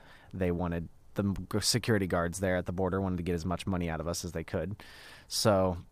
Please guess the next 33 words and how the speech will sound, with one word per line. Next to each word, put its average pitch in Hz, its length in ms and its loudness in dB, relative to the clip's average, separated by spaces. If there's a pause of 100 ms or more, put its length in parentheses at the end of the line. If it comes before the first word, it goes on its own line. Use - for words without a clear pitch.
(120)
that 107 180 6
took 98 160 -2
us 90 100 -2
a 95 40 0
while 85 200 2
to 87 60 0
get 80 200 -2
through. 85 320 -4
We 120 460 4
were 107 500 6 (400)
on 107 140 2
the 104 80 4
second 143 300 6
half 131 180 6
of 123 40 -4
the 131 180 2
trip 98 180 4 (680)
in 104 220 2
the 95 80 2
last 104 440 4
eight 113 140 4
hours 95 460 4
the, 98 100 0
on 95 140 2
the 95 80 0
second 110 320 2
day 87 200 2
'cause 87 160 -2
we 95 80 0
had 90 100 -2
split 101 240 0
it 92 100 2
up, 87 140 2